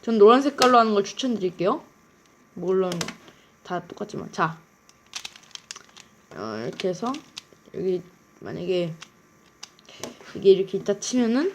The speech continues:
노란색이 이쪽으로 가야 되니까 이걸 한번 이렇게 돌려주면 되겠죠? 여기도 이렇게 가야 되니까 한번 돌려줘. 근데 여-, 여러분들 이렇게 하다 보면요.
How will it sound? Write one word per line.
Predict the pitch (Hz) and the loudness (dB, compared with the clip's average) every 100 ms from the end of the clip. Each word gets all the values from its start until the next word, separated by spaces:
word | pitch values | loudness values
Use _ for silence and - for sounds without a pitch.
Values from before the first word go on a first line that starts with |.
| - | -6
노란색이 | 180 185 165 170 | -4 -4 -4 -8
이쪽으로 | 165 - 226 208 | -8 -4 0 2
가야 | 180 | 0
되니까 | 170 170 190 | -2 -4 -4
이걸 | 185 185 190 | -2 -2 -6
한번 | - 208 185 | -8 -8 -8
이렇게 | 170 165 | -10 -10
돌려주면 | - 180 175 175 | -6 -4 -4 -6
되겠죠? | 165 170 160 302 - | -6 -8 -8 -10 -10
여기도 | - 175 165 | -8 -6 -4
이렇게 | 165 - | -6 -8
가야 | 170 165 | -8 -8
되니까 | 175 208 | -10 -8
한번 | 226 | -8
돌려줘. | 170 160 - - - - - | -8 -12 -14 -20 -20 -20 -8
근데 | 208 220 | 0 4
여-, | 208 - | 4 4
여러분들 | 196 208 202 202 | 2 2 2 2
이렇게 | 190 180 190 185 180 | 2 2 2 2 0
하다 | 208 247 | -4 -2
보면요. | 233 202 185 208 175 | -2 -2 -2 -2 -2